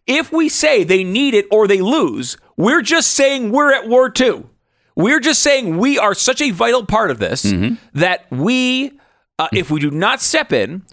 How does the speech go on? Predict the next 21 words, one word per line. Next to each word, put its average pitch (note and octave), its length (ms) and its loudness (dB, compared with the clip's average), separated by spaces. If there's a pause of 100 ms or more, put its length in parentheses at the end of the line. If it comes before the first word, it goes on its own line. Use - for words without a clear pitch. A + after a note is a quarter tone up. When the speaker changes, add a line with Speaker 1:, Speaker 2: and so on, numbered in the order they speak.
(200)
Speaker 1:
the E3 160 2
Russians B3 480 0
will A#3+ 200 -2
win. G#3 420 -2 (420)
Speaker 2:
Mm-hmm. - 140 -4
Speaker 1:
Well, A#3 260 2
when C4 220 0
the B3+ 80 2
Russians C#4 360 0
are A#3+ 100 2
trying F#3+ 260 0
to D#3+ 40 -2
win E3 140 0
a - 20 0
war, D3+ 240 2
how C#3+ 120 -2
are C#3 80 0
they B2 80 2
gonna A2+ 120 -2
see G#2 180 -2
that? E2+ 220 -4